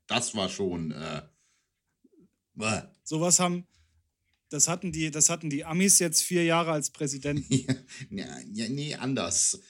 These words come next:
Speaker 1: Der war, der war tatsächlich nur orange, aber ja, der war, der war ja nicht,
Speaker 2: Äh, orange.
Speaker 1: der war ja
Speaker 2: Der
Speaker 1: wirklich
Speaker 2: war
Speaker 1: nur
Speaker 2: orange.
Speaker 1: orange. <laughs> Ah, schön.
Speaker 2: Ach
Speaker 1: Ja,
Speaker 2: Gott.
Speaker 1: das war, das,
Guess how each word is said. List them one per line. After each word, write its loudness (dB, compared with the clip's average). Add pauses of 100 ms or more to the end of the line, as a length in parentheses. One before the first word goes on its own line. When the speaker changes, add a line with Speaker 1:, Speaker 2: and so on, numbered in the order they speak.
(100)
Speaker 1:
Der -2
war, -2
der 2
war 0
tatsächlich -2
nur 0
orange, -2
aber -8
ja, -6
der -2
war, -4
der -2
war -4
ja 0
nicht, 0
Speaker 2:
Äh, -4
orange. 2
Speaker 1:
der -2
war -2
ja 2
Speaker 2:
Der -4
Speaker 1:
wirklich 2
Speaker 2:
war 2
Speaker 1:
nur 6
Speaker 2:
orange. 0
Speaker 1:
orange. -2
<laughs> -8 (1600)
Ah, -4
schön. 0 (1300)
Speaker 2:
Ach 4
Speaker 1:
Ja, 4
Speaker 2:
Gott. 0
Speaker 1:
das -4
war, 0
das, -2